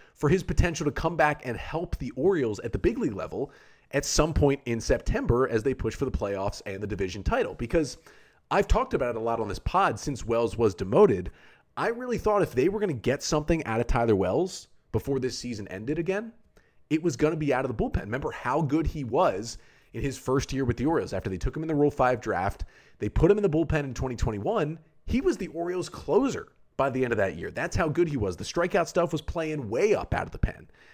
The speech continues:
Then he had a good year as a starter last year, but he struggled with injuries, missed a lot of time in the second half. Then he was healthier this year, had a great first half. A couple more things go his way. He could have been a borderline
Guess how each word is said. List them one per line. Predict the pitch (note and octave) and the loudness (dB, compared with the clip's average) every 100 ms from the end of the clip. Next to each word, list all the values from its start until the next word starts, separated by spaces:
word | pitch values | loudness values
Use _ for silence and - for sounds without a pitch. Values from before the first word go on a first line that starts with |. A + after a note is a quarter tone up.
| - | -8
Then | - E3 | -2 0
he | |
had | F#3 G3 | 2 2
a | |
good | C#3 D#3+ | 4 4
year | F#3 F#3+ | 4 0
as | D#3+ | 0
a | |
starter | C#3+ F3 E3+ F3 | 0 2 4 6
last | D#3+ E3+ - F3+ | 6 4 2 0
year, | E3+ | 2
but | E3 | 2
he | E3 | 0
struggled | - D3+ D#3 | 0 0 2
with | C#3+ | 0
injuries, | - D3+ D3 D3 C3 | 0 -4 -2 -2 -2
missed | A#2+ A#2 | -4 -4
a | |
lot | A2+ B2+ | -2 -2
of | |
time | C3 C3 | -2 -4
in | C3 | -4
the | |
second | B2 C3 B2 | -4 -6 -6
half. | A2+ G2 G2+ - - - - - | -8 -6 -8 -10 -20 -20 -12 -2
Then | C#3+ | 0
he | |
was | E3 D#3 | 2 2
healthier | - D#3+ F#3+ F3 | 4 2 2 2
this | D#3+ D3+ | 2 0
year, | E3 D3+ | 0 0
had | A#2+ | 0
a | |
great | F#2 A#2 D#3 | 0 0 0
first | - D3 - | 2 0 4
half. | - B2+ B2+ - | 2 2 -2 -4
A | - - - - - - _ - | -10 -20 -20 -20 -20 -20 _ 0
couple | F3+ F#3 | 2 4
more | E3+ | 6
things | D#3+ D#3+ C3+ | 6 4 4
go | D#3 | 6
his | C#3+ C3 | 6 6
way. | A#2 C#3+ | 4 4
He | D3 | 4
could | B2+ | 4
have | |
been | C3+ | 2
a | A#2+ | 2
borderline | C3+ C3 A2+ G#2+ | 2 2 2 -2